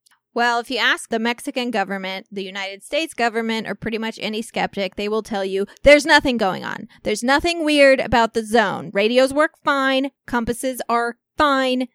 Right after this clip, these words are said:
They didn't build this reserve because of the rocket crash.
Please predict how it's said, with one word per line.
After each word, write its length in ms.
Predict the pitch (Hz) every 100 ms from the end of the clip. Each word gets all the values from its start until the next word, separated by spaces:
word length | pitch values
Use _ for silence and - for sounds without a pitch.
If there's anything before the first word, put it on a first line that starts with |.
| _
They 300 | 240 220 226
didn't 380 | 202 302 339 240
build 200 | 277 262
this 200 | 233 -
reserve 320 | 233 226 220
because 260 | 202 - 220
of 120 | 208
the 100 | 196
rocket 320 | 196 190 202
crash. 360 | - 202 196